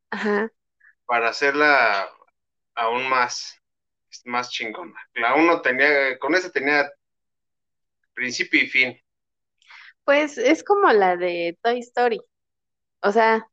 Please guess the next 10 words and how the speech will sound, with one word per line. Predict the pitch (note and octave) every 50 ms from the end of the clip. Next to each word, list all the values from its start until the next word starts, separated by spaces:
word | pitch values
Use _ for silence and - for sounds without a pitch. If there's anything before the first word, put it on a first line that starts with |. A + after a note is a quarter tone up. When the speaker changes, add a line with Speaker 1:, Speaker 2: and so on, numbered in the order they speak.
| _ _
Speaker 1:
tú | C4+ C4+
ves | C#4+ D4 C#4+ D4
la | D4+ D4 C#4+ C#4+
uno, | C#4+ C#4+ C#4+ D4+ F4+ G#4+ G#4 - _ _ _ _ _ _ _ _ _ _
te | G3 F#3+ F3+
gusta. | F#3 G3+ G#3 G#3 G#3 - - - - _ _ _ _ _ _ _ _ _ _ _ _ _ _ _ _ _ _ _ _ _
Ves | G3 G#3 G#3+ A3 A3 A#3
la | A#3 A#3+ A#3+
dos, | A#3+ B3 B3+ C#4 C4 -
dices, | A#3+ A#3 A#3 - - C4+ C4+ C4+ -